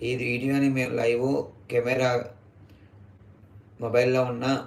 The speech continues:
ముందర కెమెరా నుంచి షూట్ చేయడం జరుగుతుంది, అందుకే మీకు తిరగా మరగాగా కనబడుతుంది.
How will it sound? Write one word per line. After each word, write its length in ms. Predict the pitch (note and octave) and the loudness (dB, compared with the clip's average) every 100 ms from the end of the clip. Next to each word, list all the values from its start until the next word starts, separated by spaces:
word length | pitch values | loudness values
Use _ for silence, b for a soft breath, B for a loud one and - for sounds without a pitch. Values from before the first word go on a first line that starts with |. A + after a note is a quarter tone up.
| - - | -14 -14
ముందర 300 | A2 A#2 B2+ | -10 -2 -2
కెమెరా 420 | B2+ B2+ B2+ A#2+ | -2 -2 -2 -2
నుంచి 300 | B2 A#2+ B2 | -2 -4 -6
షూట్ 260 | G#2+ G#2+ - | -8 -8 0
చేయడం 240 | A#2+ A#2+ | 2 2
జరుగుతుంది, 380 | A#2 A2+ - A#2 | 0 -4 -4 -8
అందుకే 320 | A#2 G#2 B2 | -6 -6 -6
మీకు 480 | B2 A#2+ A2+ G#2+ F#2+ - - - - - - - - - - - - | -6 -4 -2 -2 -4 -10 -20 -20 -20 -20 -20 -20 -20 -20 -20 -10 -4
తిరగా 340 | A#2 A#2+ C3 | -2 0 0
మరగాగా 460 | B2+ A#2+ A#2+ A#2 A#2+ | 2 2 2 2 0
కనబడుతుంది. 840 | A#2 A2 A2 A2+ A2+ B2 - | -4 -6 -6 -6 -6 -4 -6